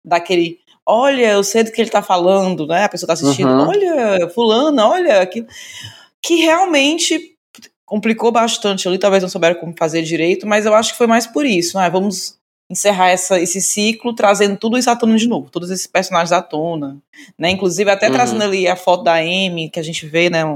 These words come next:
Speaker 1: em tal momento, já que não deu, acho, acho que se eles tivessem conseguido, até ela tinha encaixado ali, pra se despedir dele de novo, porque não
Speaker 3: <laughs>
Speaker 1: conseguiram, colocaram só
Speaker 3: Uhum.
Speaker 1: a foto.
Speaker 2: Sim.
Speaker 3: É, verdade. A-, agora sim, é, eu, eu concordo também, assim, acho que faz muito sentido o que o Eric falou,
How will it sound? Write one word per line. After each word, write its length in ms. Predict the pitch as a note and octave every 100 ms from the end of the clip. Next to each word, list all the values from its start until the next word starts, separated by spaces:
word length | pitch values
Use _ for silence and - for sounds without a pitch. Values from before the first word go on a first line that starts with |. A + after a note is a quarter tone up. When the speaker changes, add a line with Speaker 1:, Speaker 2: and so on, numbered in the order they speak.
| D#3 D3 -
Speaker 1:
em 60 |
tal 180 | - F3
momento, 640 | F3 D#3+ E3+ F3+ E3+ E3+ E3+ _ _ _
já 140 | F3
que 120 | F3+ G3+
não 100 | G#3+
deu, 100 | G3+
acho, 160 | A3+ -
acho 140 | - B3
que 40 |
se 60 | C4
eles 160 | C4+ -
tivessem 300 | A3+ B3+ C4+
conseguido, 480 | B3 A#3+ F#3+ A3
até 160 | G3 B3+
ela 240 | C4+ C4+
tinha 160 | B3+ B3+
encaixado 460 | B3+ B3+ A#3 G#3+ A#3
ali, 260 | G#3+ C#3 _ _ _ _ _
pra 100 | F3+
se 120 | F#3+ G#3
despedir 480 | F3+ A3 G#3 B3
dele 220 | G#3+ G#3+ -
de 140 | A#3+
novo, 220 | G3 D3+
porque 140 | C3+ G3
não 100 | -
Speaker 3:
<laughs> 40 |
Speaker 1:
conseguiram, 440 | A#3 A#3+ G3 A3+ A3+
colocaram 460 | A3 A3 A3 D3 C#3+
só 120 | F#3+
Speaker 3:
Uhum. 60 | A#3
Speaker 1:
a 20 |
foto. 360 | A#3+ E3+ D3 - _ -
Speaker 2:
Sim. 380 | - B2+ A#2 A#2+ _ _ _ _ _
Speaker 3:
É, 300 | - A2+ A2 G#2+ A2
verdade. 580 | A2 A#2+ A2 G#2 G#2 - _ - - -
A-, 120 | - D3+
agora 240 | E3 G3
sim, 240 | C#4 F#3 C3+
é, 280 | B2+ C#3 C#3
eu, 140 | D3 D#3 D#3+ -
eu 200 | D#3+ E3
concordo 440 | A#3+ D#3 C3+ C3
também, 360 | C3+ B2 A#2 B2
assim, 320 | - B2 A#2+
acho 160 | B2 -
que 60 |
faz 120 | B2+
muito 140 | C3 -
sentido 280 | A3+ D3 C#3
o 20 |
que 100 | C3+
o 40 |
Eric 140 | B2 -
falou, 360 | B2 A#2+ C#3